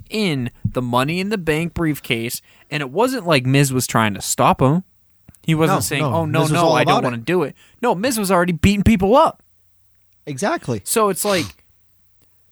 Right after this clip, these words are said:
Speaker 1: the whole angle of this thing is s-, asinine and stupid because you had someone cash in via an advocate just two years ago,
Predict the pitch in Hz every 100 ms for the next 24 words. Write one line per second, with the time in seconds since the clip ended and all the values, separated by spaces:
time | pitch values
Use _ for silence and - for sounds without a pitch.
0 | _ _ _ 139 156 - 254 302 - 214
1 | 262 214 147 110 120 - 120 120 120 120
2 | - - - - _ - 190 285 - 143
3 | 117 110 110 113 110 - - - 226 277
4 | 170 123 123 _ _ _ 175 185 202 196
5 | 156 _ _ _ _ _ _ - 156 233
6 | 226 226 190 180 151 139 127 - 170 165
7 | 185 - 156 135 117 - 123 139 175 190
8 | 202 160 143 127 - 117 113 _ _ _
9 | 139 156 - - - 202 233 202 220 233
10 | 180 117 104